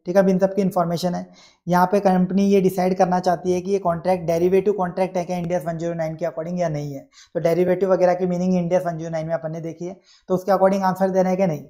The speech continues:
यहाँ पे अब देखो कंपनी जो है ना ईआरपी अकाउंटिंग पैकेज है उसमें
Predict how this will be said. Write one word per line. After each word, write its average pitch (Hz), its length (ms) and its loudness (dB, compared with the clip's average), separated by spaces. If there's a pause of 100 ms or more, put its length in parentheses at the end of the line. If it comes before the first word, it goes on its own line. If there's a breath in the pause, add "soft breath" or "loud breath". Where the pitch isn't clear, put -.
(340 soft breath)
यहाँ 180 120 4
पे 196 100 6
अब 185 100 6
देखो 165 220 2
कंपनी 190 400 2
जो 202 140 4
है 190 100 2
ना 208 120 2 (120)
ईआरपी 196 360 4
अकाउंटिंग 196 440 2
पैकेज 180 360 2
है 160 100 -2 (560)
उसमें 202 240 4